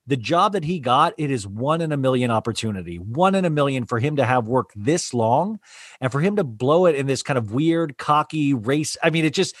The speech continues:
it really was just so disappointing. And I know, I hope he actually is learning. I always kind of get skeptical when they're like, "I'm going to take time to learn."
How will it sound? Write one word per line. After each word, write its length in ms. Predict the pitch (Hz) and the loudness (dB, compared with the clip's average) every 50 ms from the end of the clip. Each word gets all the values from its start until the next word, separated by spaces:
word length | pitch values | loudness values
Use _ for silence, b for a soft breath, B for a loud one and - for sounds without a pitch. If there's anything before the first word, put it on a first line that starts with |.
| B B B B B B | B B B B B B
it 160 | 160 165 165 | -4 -4 -2
really 340 | 165 156 190 226 233 233 208 | -2 -2 -2 0 0 0 0
was 180 | 165 160 139 131 | 0 0 0 0
just 220 | 165 156 - - | -2 -4 -2 0
so 200 | - 165 170 175 | 2 2 2 4
disappointing. 880 | 143 156 147 - 135 - - 123 131 143 143 135 120 120 117 110 113 - - | 2 0 0 -2 -2 -4 -2 -2 -2 -2 -2 -2 -4 -4 -4 -6 -8 -10 -6
And 180 | 131 131 127 131 | -4 -2 0 2
I 160 | 131 131 127 | 2 0 0
know, 540 | 123 123 143 156 165 165 165 165 165 147 - b b b b b b b | 0 2 2 4 4 4 4 2 2 -2 -4 b b b b b b b
I 120 | 135 143 | 2 2
hope 280 | 123 - 180 190 185 - | 2 2 2 0 0 0
he 120 | 175 175 165 | 0 2 2
actually 380 | 156 151 - - 151 143 131 127 117 | 2 0 0 -2 -2 -2 -2 -2 -2
is 400 | 139 143 151 151 143 127 117 110 | -2 -2 0 0 0 -2 -4 -6
learning. 460 | 127 120 120 135 135 131 131 127 120 120 | -6 -4 -2 0 0 0 0 -2 -4 -2
I 120 | 123 127 | 0 0
always 280 | 131 131 131 127 113 - | 0 0 0 -2 -4 -4
kind 160 | - 131 123 | -4 -4 -4
of 60 | 110 | -4
get 140 | 117 123 - | -4 -6 -6
skeptical 480 | - - - 123 - - 120 120 117 110 | -4 0 0 0 0 0 0 0 0 0
when 120 | 120 120 | 0 -2
they're 160 | 120 120 120 | 0 0 0
like, 220 | 120 113 110 113 127 | 2 0 0 0 0
"I'm 200 | 135 156 156 143 | 0 0 0 -2
going 220 | 139 147 147 143 | -2 -2 -2 -2
to 60 | 131 | -2
take 240 | 117 - 139 139 117 | -2 0 -2 -2 -2
time 260 | - 139 139 139 135 | -2 -2 -2 -2 -2
to 80 | 120 120 | -4 -2
learn." 480 | 120 139 147 143 135 127 117 110 104 | 0 0 2 2 2 0 -2 -4 -8